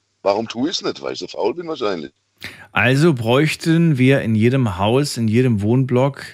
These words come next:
Speaker 2: eine, eine Anlage. Eine interne Anlage, die das Wasser aufbereitet und wiederverwendbar macht.
Speaker 1: Warum gleich so kompliziert?
Speaker 2: Naja, dann brauchst du deine Wasser-, deine Badewanne nicht volllaufen lassen.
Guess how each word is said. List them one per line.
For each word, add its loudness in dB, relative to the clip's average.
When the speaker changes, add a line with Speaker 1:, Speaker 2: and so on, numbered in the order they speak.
Speaker 2:
eine, 0
eine 2
Anlage. 0
Eine 0
interne 2
Anlage, 0
die 2
das -2
Wasser -4
aufbereitet -2
und -4
wiederverwendbar -4
macht. -12
Speaker 1:
Warum -12
gleich -2
so -10
kompliziert? -12
Speaker 2:
Naja, -6
dann -6
brauchst -8
du -6
deine 0
Wasser-, 0
deine 0
Badewanne 0
nicht -2
volllaufen -6
lassen. -12